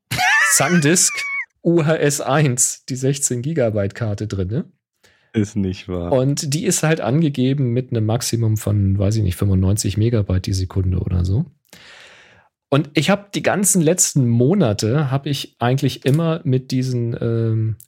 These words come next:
Speaker 1: U H S zwei Karten, mit diesen Sony taf Karten gearbeitet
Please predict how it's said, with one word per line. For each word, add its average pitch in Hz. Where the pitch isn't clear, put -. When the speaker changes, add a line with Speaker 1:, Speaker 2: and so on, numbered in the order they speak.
Speaker 1:
U 151
H 131
S -
zwei 175
Karten, 92
mit 95
diesen 104
Sony 117
taf 180
Karten 98
gearbeitet 101